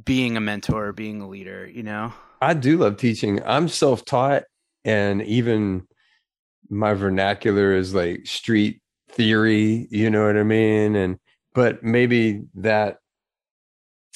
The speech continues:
Speaker 2: perspective can be helpful to other kids. I just try and make it easy, you know, maybe to a
Speaker 1: Mm-hmm.
Speaker 2: fault. Like, I, I, I don't mind teaching beginners, you know, like,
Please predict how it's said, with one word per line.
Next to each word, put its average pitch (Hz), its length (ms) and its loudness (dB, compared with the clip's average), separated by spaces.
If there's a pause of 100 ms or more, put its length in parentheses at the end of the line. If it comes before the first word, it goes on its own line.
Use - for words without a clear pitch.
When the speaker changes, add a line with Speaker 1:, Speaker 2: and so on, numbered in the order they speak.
(520)
Speaker 2:
perspective 113 600 0
can 110 200 0
be 98 100 2
helpful 98 340 0
to - 160 -6
other 95 160 0
kids. 104 300 -2
I 165 100 2
just 220 180 0
try 175 140 2
and 135 80 4
make 120 200 2
it 110 140 0
easy, 87 520 -2 (240)
you 98 160 -2
know, 98 120 2
maybe 113 260 0
to 120 160 0
a - 40 2
Speaker 1:
Mm-hmm. - 80 -6
Speaker 2:
fault. 92 320 0
Like, 95 280 -2
I, 117 120 2
I, 104 380 -4
I 113 40 2
don't 139 140 0
mind 107 220 0
teaching 110 280 -4
beginners, 98 640 -2
you 90 80 -8
know, 90 180 -4
like, 90 280 -2